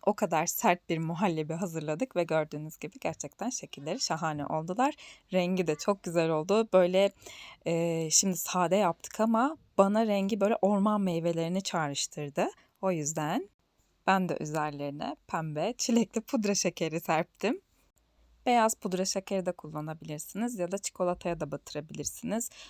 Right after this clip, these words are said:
Ben beyaz çikolatanın içine acaba, e, mor sudan koysam mı diye düşündüm ama çikolatayı dondurursa diye korktuğum için hiç o işe girmedim. Şimdi güzelce serpelim.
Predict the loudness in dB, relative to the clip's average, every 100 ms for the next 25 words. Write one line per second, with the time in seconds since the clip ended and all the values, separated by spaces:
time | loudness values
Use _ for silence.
0 | -4 2 2 4 4 4 2 -2 0 0
1 | -2 -4 -4 -8 -4 -2 0 2 2 4
2 | 4 4 0 -14 -10 -4 -2 0 2 4
3 | 4 2 -2 -2 -2 0 -2 0 0 -2
4 | -2 -2 -2 -4 -6 -6 -6 -2 0 0
5 | 0 -4 0 2 2 -2 -6 -2 -2 -2
6 | -4 -6 0 2 2 0 0 -2 -4 -6
7 | -4 -4 0 -2 -2 -8 -8 -8 -4 -4
8 | -4 -8 _ _ -4 -2 -4 -4 -2 -2
9 | -2 -2 -4 -6 -4 -2 -2 -6 -16 -20
10 | -12 -10 -10 -10 -10 -6 -4 -6 -8 -12
11 | -8 -8 -8 -10 -8 -4 -4 -4